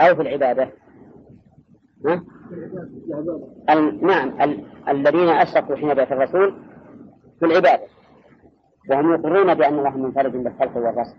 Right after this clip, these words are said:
لكن من الناس من ينكر ذلك أيضًا، ويقول: "لا رب"،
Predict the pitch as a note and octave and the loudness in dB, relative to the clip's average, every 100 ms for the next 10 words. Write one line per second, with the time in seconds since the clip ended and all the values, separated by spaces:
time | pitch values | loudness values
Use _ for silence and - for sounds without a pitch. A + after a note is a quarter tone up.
0 | - - - - - _ - _ - D3 | -20 -20 -20 -20 -20 _ -20 _ 2 2
1 | D3+ D3 E3 F3 E3 F3 F3 - C#3 D3 | 2 -2 0 4 4 2 0 -2 -2 2
2 | G3+ F3+ D3+ C#3+ C3 A#2+ A2+ A2 G#2+ G#2 | 2 2 2 4 4 2 -2 -4 -4 -8
3 | - - - - - - _ _ _ _ | -14 -20 -20 -20 -20 -20 _ _ _ _
4 | - - _ _ - C#3 D3+ F3 F#3 E3 | -20 -20 _ _ 2 4 4 2 2 4
5 | F3+ D#3 | 4 4